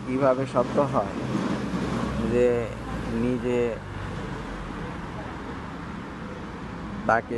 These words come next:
প্ররোচিত করেন নাই, প্ররোচিত করেন নাই, কিন্তু পিনাকি ভট্টাচার্য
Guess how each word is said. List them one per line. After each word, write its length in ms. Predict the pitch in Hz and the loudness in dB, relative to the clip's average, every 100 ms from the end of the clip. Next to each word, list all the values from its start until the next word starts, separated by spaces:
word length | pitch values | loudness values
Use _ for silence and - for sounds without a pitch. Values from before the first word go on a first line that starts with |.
| 113 | -2
প্ররোচিত 520 | 120 127 127 123 123 127 120 | 4 6 6 2 2 2 6
করেন 240 | 139 147 139 127 | 6 6 4 0
নাই, 120 | 98 - - - - - - - - - - - - - - - | -2 -6 -10 -8 -8 -10 -10 -10 -10 -10 -10 -10 -10 -10 -8 4
প্ররোচিত 460 | 127 131 135 127 131 127 | 6 6 2 -2 -2 2
করেন 260 | 127 120 98 | 2 2 -2
নাই, 120 | 76 78 - - - - - - - - - - - - - - - - - - | -6 -8 -10 -10 -10 -10 -10 -8 -8 -10 -10 -8 -8 -8 -8 -8 -8 -10 -6 0
কিন্তু 340 | 117 110 117 107 - - - - - - - - - - - - - - - - - - - | 0 0 -2 -4 -6 -10 -10 -8 -8 -8 -8 -10 -10 -12 -12 -12 -12 -12 -10 -10 -10 -10 0
পিনাকি 300 | 117 123 120 | 4 4 2
ভট্টাচার্য 520 | 120 117 120 120 113 | -2 0 2 2 0